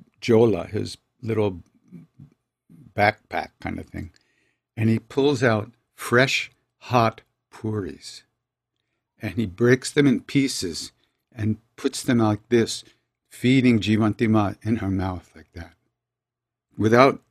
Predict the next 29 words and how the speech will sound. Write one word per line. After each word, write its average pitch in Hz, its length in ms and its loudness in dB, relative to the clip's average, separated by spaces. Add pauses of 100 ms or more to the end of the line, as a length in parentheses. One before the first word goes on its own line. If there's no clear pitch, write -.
once 131 240 2
again, 120 260 4
you 87 60 -4
can't 123 280 0
see - 140 -6 (100)
his 120 220 2
face. - 280 0
He's 101 180 -8
just, - 300 -8 (380)
he's 95 140 -6
breaking 117 480 4
the, 107 180 -2 (100)
the - 200 -4
hot, 127 420 2 (220)
the 104 80 -8
fresh, - 500 2 (200)
hot 117 340 0 (120)
puris 113 640 0 (880)
and 104 180 -8
putting 120 280 2
them 110 120 2
in 107 120 0
her 104 160 -6
mouth. 98 360 -6 (1600)
And 98 260 -10 (260)
she's - 340 -4
crying. 135 560 0 (580)
Jaya's 123 380 0
crying. 120 440 -8